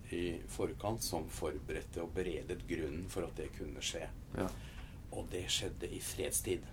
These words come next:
Speaker 2: Ja.
Speaker 1: Det hadde ikke noe med holocaust å gjøre. Det var ikke krig i Europa. Det var i otteogtredve.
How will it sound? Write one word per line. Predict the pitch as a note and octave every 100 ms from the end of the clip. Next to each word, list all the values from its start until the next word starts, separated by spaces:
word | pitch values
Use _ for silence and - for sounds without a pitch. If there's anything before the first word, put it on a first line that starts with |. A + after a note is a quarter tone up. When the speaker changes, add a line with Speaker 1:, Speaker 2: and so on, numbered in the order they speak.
| - - - -
Speaker 2:
Ja. | G2 - - -
Speaker 1:
Det |
hadde | E2 -
ikke | - -
noe | E2
med | F#2+
holocaust | - F2 D2+ - D#2+ -
å | D#2+
gjøre. | D2+ F#2+ - - - - -
Det | F#2+
var | E2+ D2+
ikke | - A2+
krig | - F2+ D#2
i |
Europa. | E2 E2+ - F2 F#2+
Det |
var | F2+ F2
i | -
otteogtredve. | - - F#2 G2 F2+ F#2+